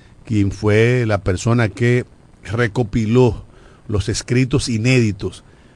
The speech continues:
del padre Sebastián Cavalotto, y ayer lo puso en circulación. Queremos saludar al, al echarse la paloma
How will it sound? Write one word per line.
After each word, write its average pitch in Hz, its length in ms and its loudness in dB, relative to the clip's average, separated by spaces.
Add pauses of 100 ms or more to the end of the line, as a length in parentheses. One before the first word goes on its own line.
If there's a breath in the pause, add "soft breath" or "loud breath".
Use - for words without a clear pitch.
(120 soft breath)
del 101 500 2
padre 113 300 4
Sebastián 107 480 0
Cavalotto, 110 680 0 (480 soft breath)
y 120 380 0
ayer 104 540 2
lo 98 140 -2
puso 98 560 -2 (120)
en 101 420 -2 (300)
circulación. 95 800 -2
Queremos 214 380 2
saludar 110 560 4
al, 95 260 -2
al 98 160 -2
echarse 127 420 -2
la 131 160 0
paloma 107 600 0